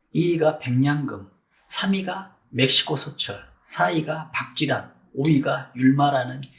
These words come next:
이런 나무들입니다. 이런 식물들입니다. 이런 식물들을 방 안에 실내에서 키우면 약 이십 퍼센트의 미세먼지가 없어진다고 합니다. 그러므로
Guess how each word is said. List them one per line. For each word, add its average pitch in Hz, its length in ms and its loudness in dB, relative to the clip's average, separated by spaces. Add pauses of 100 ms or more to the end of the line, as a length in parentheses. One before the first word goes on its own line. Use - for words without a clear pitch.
(120)
이런 135 280 2
나무들입니다. - 920 -12
이런 147 240 4
식물들입니다. 202 1000 -4
이런 156 200 4
식물들을 202 920 -2
방 131 220 -2
안에 139 220 -4
실내에서 170 920 -6 (160)
키우면 123 680 -2 (220)
약 - 300 -2
이십 190 360 4
퍼센트의 143 680 -6
미세먼지가 127 760 -4
없어진다고 123 580 -6
합니다. - 520 -18 (360)
그러므로 143 720 0